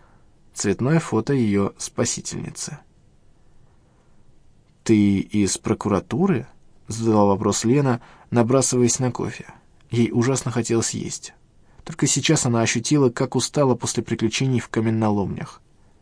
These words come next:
"Из полиции", произнесла Николетта. "В министерство меня устроили для того, чтобы помешать моим расследованиям. Кое-кому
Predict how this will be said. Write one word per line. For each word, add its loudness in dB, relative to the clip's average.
"Из -6
полиции", 2
произнесла 2
Николетта. -2
"В 0
министерство 2
меня 2
устроили 4
для 4
того, 4
чтобы -2
помешать 0
моим 4
расследованиям. 0
Кое-кому 4